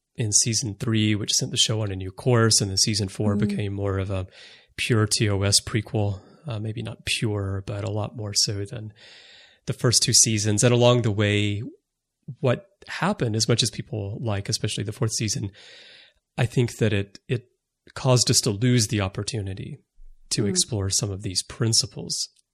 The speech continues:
Speaker 1: in the way that the series probably should have as a prequel.
Speaker 2: I agree completely. I really do enjoy the exploration of these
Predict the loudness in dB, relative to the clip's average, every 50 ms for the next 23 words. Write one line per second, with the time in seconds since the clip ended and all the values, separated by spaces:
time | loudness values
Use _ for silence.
0 | _ _ -8 -6 -6 -6 -6 -6 -6 -6 -6 -6 -6 -8 -8 -8 -8 -8 -8 -10
1 | -12 -14 _ _ _ _ _ _ _ _ _ -20 -20 -12 -2 2 2 4 4 2
2 | 0 -2 -2 -2 -2 -2 -2 -2 -4 -6 -6 -6 -4 -4 -6 -6 -6 -6 -8 -6
3 | -6 -6 -8 -8 -8 -8 -10 -10 -10 -10 -12 _ _ _ _ _ _ _ _ _
4 | _ _ _ _ _ _ _ _ _ _ _ _ _ _ _ _ _ _ _ _
5 | _ _ _ _ _ _ -10 -8 -8 -8 -8 -10 -10 -12 -14 -16 -14 -14 -14 -14
6 | -14 -12 -12 -12 -12 -14 _ _ _ _ _ _ _ -6 -2 0 0 2 2 0
7 | 0 -2 -2 -4 -4 -4 -4 -4 -4 -4 -4 -6 -8 -8 -10 -12 -16 -16 -12 -8
8 | -8 -6 -6 -6 -8 -8 -8 -10 -10 -10 -10 -10 -10 -10 -14 -16 -20